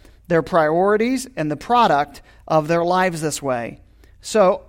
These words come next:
as I said at the beginning, priorities reveal what's most important to us. Priorities reflect the posture of the heart. And so, what are the priorities of us, of you individually, as us as a corporate, as a group of people, as a church?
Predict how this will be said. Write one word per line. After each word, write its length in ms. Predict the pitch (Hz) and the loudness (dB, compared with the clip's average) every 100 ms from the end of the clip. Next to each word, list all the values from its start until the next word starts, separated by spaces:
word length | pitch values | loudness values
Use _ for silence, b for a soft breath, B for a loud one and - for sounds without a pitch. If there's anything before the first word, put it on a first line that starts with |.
| - - | -14 -4
as 140 | 160 | -2
I 80 | 196 | -2
said 220 | 190 196 | 0 2
at 60 | 202 | 2
the 80 | 196 | 0
beginning, 380 | 185 202 147 - | -2 -4 -4 -4
priorities 680 | 165 170 208 247 156 151 147 | -2 0 2 0 0 -4 -4
reveal 440 | 151 143 185 151 | -6 -4 -2 -2
what's 180 | 151 151 | -2 -4
most 220 | 151 147 | -8 -8
important 380 | 202 160 - 147 | -6 -6 -6 -10
to 160 | 139 | -8
us. 260 | 110 - - b b b b - | -10 -12 -20 b b b b -2
Priorities 680 | 180 170 202 240 202 170 | 2 4 4 4 2 0
reflect 480 | 165 156 185 170 - | -4 -6 -2 -2 -2
the 80 | 165 | -10
posture 640 | 156 151 156 - 165 165 - | -6 -6 -6 -10 -10 -10 -8
of 340 | 143 135 131 _ _ _ | -6 -6 -8 _ _ _
the 100 | 143 | -12
heart. 400 | 147 - - _ _ - - - _ _ _ _ - | -10 -12 -14 _ _ -20 -20 -20 _ _ _ _ -16
And 140 | 147 | -8
so, 400 | 180 156 196 - - | -4 -4 -4 -10 -8
what 200 | 170 185 | -4 -4
are 60 | |
the 60 | 202 | -6
priorities 600 | 202 196 185 180 160 151 | -4 -2 -2 -2 -4 -6
of 80 | 151 | -4
us, 420 | 135 143 - - | -4 -6 -18 -14
of 160 | - 151 | -12 -8
you 220 | 170 170 | -4 -4
individually, 480 | 160 160 151 139 131 | -4 -6 -6 -8 -8
as 120 | 131 | -6
us 200 | 147 - | -6 -8
as 120 | 143 | -16
a 40 | 143 | -12
corporate, 380 | 160 147 147 | -10 -8 -6
as 120 | 139 135 | -6 -8
a 40 | |
group 200 | 143 143 | -12 -14
of 80 | 143 | -10
people, 260 | 147 139 | -10 -8
as 80 | 131 | -10
a 80 | 131 | -10
church? 460 | - 135 - - | -10 -12 -12 -20